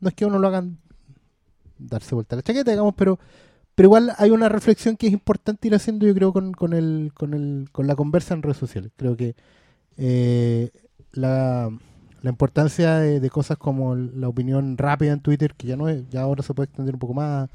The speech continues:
o el comentario en Facebook, ¿cachai? O la, o la salida de las premier, de repente hay que ir poniendo un poco más de oído a esos comentarios. Yo creo que de repente, em, sí, igual es, esto es una, un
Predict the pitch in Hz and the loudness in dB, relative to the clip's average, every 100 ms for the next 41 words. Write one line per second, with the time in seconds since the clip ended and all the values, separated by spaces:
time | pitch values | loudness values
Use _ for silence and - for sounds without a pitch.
0 | - - - - _ - 135 127 135 135 | -18 -20 -20 -20 _ 2 2 4 0 2
1 | 139 135 151 147 139 131 123 135 - 135 | 0 2 4 4 4 0 -6 -8 -4 -2
2 | 131 127 123 127 127 - 127 131 135 135 | 0 0 -2 -2 -4 -4 -4 -2 0 -2
3 | - 139 135 143 143 156 143 160 - _ | -4 -2 -2 -2 -2 -2 -2 -4 -4 _
4 | _ _ _ _ _ _ - - 185 233 | _ _ _ _ _ _ -8 -6 -2 -2
5 | - 226 214 214 196 202 190 196 185 180 | 4 4 4 0 -2 -2 -2 -2 0 4
6 | 170 185 180 170 170 170 - 160 151 127 | 4 4 4 4 2 -2 -8 -8 -4 -2
7 | 123 131 139 139 139 143 147 156 151 147 | -2 -2 -2 -2 -2 -4 -4 -4 -4 -6
8 | _ _ _ _ _ _ _ - 139 135 | _ _ _ _ _ _ _ -8 -2 0
9 | 131 131 127 123 117 _ _ _ _ _ | 0 0 -4 -8 -12 _ _ _ _ _
10 | - - 151 170 185 202 170 - 175 185 | -20 -4 0 4 4 2 -4 -4 -6 -4
11 | 185 185 180 165 _ _ - | -4 -4 -4 -8 _ _ -20